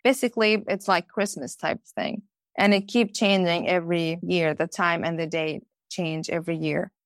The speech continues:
So when I moved here to America, and I was like, "What is Thanksgiving? What is Christmas?" And I felt like, "Oh, yeah, it's basically the same as my holidays,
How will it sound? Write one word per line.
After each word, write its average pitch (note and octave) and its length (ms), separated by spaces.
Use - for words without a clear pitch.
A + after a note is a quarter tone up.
So F#3 760
when G#3 180
I G#3+ 140
moved C4 360
here C4+ 240
to G#3+ 200
America, A#3 420
and F#3+ 120
I F#3+ 40
was F#3 180
like, F#3 340
"What B3+ 180
is D#4 340
Thanksgiving? D#3+ 880
What G3+ 180
is A#3+ 220
Christmas?" D#3 720
And D#3+ 560
I G3 100
felt G3 220
like, F#3+ 320
"Oh, A#3+ 400
yeah, F#3+ 320
it's - 400
basically A3 460
the F#3+ 100
same A3 380
as F#3 240
my F#3 300
holidays, F3+ 720